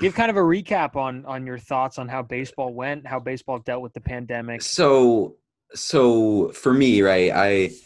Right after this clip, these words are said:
Speaker 2: I got the news that the M L B was shutting down in, like, gym class or something. I was on my phone, you know, we just some dead point. We're like, we're, like, not ready to go yet, but, like, also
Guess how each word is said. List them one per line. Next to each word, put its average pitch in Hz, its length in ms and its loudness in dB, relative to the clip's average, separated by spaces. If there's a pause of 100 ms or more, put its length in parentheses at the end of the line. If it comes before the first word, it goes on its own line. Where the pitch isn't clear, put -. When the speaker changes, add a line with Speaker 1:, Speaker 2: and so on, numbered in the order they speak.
(500)
Speaker 2:
I 120 180 4
got 117 260 2
the 101 80 2
news 98 480 0
that 82 440 0 (440)
the 95 160 0
M 90 100 0
L 87 80 0
B 87 140 0
was 82 80 0
shutting 82 240 -2
down 78 180 -4
in, 76 60 -6
like, 73 160 -12
gym 73 240 -8
class 73 240 -10
or 78 40 -6
something. - 280 -14
I 71 60 -10
was - 120 -12
on 65 100 -14
my 58 120 -16
phone, 58 420 -14
you - 120 -14
know, - 280 -16 (160)
we - 140 -10
just 69 260 -18
some 71 220 -14
dead 73 240 -6
point. 69 320 -12
We're 64 100 -14
like, 64 320 -14 (320)
we're, 80 80 -4
like, 73 240 -6 (300)
not 98 320 0
ready 90 260 2
to 85 80 -2
go 90 220 2
yet, 87 340 0
but, 80 160 -2
like, 76 240 -6 (100)
also 80 680 -2